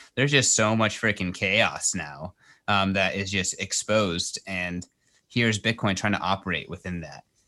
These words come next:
So it is a unique environment. And at the same time, just so many bullish things are happening and awareness is, like, through the roof.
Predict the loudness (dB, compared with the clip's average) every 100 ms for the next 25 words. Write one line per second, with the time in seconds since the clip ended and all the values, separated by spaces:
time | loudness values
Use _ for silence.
0 | -6 0 4 4 2 0 4 4 6 4
1 | 6 2 2 0 2 0 -2 -6 -8 -14
2 | _ 4 6 6 4 2 4 4 4 4
3 | 2 0 0 4 4 6 4 4 2 2
4 | 2 -2 -4 -4 -8 -8 -12 -14 -12 -4
5 | -2 2 2 2 0 -2 -4 -6 -6 -8
6 | -4 -2 -2 0 0 0 -2